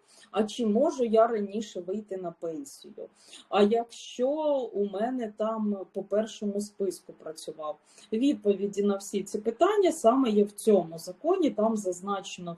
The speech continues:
хто може раніше вийти на пенсію, а це невелика кількість категорії громадян, мами, які народили більше п'я-,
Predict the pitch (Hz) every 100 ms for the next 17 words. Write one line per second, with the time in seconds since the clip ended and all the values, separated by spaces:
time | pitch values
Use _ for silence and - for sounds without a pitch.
0 | _ 220 208 170 165 175 185 202 170 -
1 | 165 165 170 175 202 208 320 370 403 349
2 | 320 302 - - - - 208 208 240 226
3 | 202 208 226 214 214 190 - 165 - 190
4 | 170 180 175 - 175 185 196 185 170 175
5 | 208 208 208 208 311 370 370 _ - -
6 | - 208 233 226 214 190 185 - 185 180
7 | 180 175 190 180 170 190 180 - 165 -
8 | 190 180